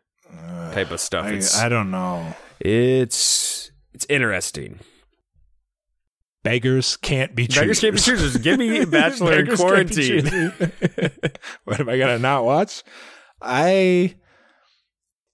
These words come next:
Speaker 1: I don't know what they're gonna do. I don't. I have stopped making predictions about what's gonna happen in the world a week into the future. A
Speaker 2: After
Speaker 1: long time
Speaker 2: reading
Speaker 1: ago, so
Speaker 2: this,
Speaker 1: I don't know.
Speaker 2: it makes me think we're getting something sooner rather than later.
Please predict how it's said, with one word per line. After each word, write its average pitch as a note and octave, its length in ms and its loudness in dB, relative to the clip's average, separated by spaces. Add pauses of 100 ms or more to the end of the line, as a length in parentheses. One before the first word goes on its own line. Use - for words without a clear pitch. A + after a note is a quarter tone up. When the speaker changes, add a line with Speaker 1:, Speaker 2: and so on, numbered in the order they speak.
(120)
Speaker 1:
I D3+ 80 0
don't D#3 140 2
know A#2 80 2
what G#2 140 2
they're F#2+ 120 -2
gonna F2 180 -2
do. B1+ 260 -10 (120)
I D3 100 0
don't. E3 400 0 (460)
I C#3+ 140 2
have C3+ 280 0
stopped D#3+ 380 0
making C#3 300 -2
predictions G#2 520 -2
about F#2 240 -2
what's G#2 180 0
gonna G#2 180 -2
happen G2 280 -2
in F2+ 80 -4
the F2+ 80 -4
world F2 300 -2
a F2+ 80 -4
week G2+ 240 -4
into F#2+ 100 -4
the F2 80 -6
future. D#2 540 -6
A - 40 -4
Speaker 2:
After C3+ 220 0
Speaker 1:
long F#3+ 160 0
time D#3 140 2
Speaker 2:
reading E3 200 2
Speaker 1:
ago, D#3 80 -2
so C#3 200 2
Speaker 2:
this, E3 200 -2
Speaker 1:
I F#3+ 80 0
don't G#2 120 -2
know. D#2+ 320 -12
Speaker 2:
it B2 120 2
makes C3 280 0
me B2+ 80 0
think A#2+ 280 -2
we're A#2 140 0
getting G#2+ 340 -2
something F#2 500 -4
sooner F#2+ 360 -2
rather F#2 340 -2
than E2+ 220 -14
later. C#2+ 440 -14